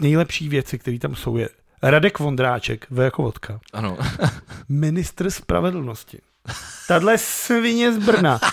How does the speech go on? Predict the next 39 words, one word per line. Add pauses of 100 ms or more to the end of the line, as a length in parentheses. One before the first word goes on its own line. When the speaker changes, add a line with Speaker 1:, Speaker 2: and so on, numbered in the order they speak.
(220)
Speaker 1:
který
Speaker 2:
<laughs>
Speaker 1:
se
paktoval
s
těma
lichvářema,
vole. (120)
Speaker 2:
A
s-
Speaker 1:
Svým
jménem,
ty
vole,
páčil
z
důchodců
prachy,
vole.
Speaker 2:
A
chla-,
Speaker 1:
Půjčoval
Speaker 2:
a,
Speaker 1:
lichvářům,
Speaker 2:
a
chlastal
Speaker 1:
ty
vole.
Speaker 2:
vodku
v
Rus-,
Speaker 1:
Ale
o
Speaker 2:
v
Speaker 1:
tom
Speaker 2:
Moskvě,
Speaker 1:
jako,
Speaker 2:
vole.
Speaker 1:
OK,